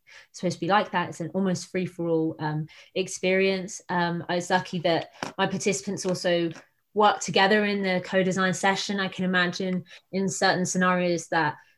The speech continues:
someone would just go off and sit alone and do their own co-design thing and make something by themselves.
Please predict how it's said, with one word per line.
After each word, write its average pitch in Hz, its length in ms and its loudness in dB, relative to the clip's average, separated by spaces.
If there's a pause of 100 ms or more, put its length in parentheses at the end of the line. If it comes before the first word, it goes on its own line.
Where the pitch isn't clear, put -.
someone 185 420 0
would 175 120 -2
just 170 200 -8
go 180 220 4
off 175 220 0
and 170 140 -4
sit - 240 -2
alone 175 320 2
and 160 300 -2
do 180 140 0
their 175 200 2
own 185 240 0
co-design 185 640 0
thing 196 380 0
and 160 300 -4
make 180 180 -4
something 170 360 -4
by 170 180 0
themselves. 170 760 -2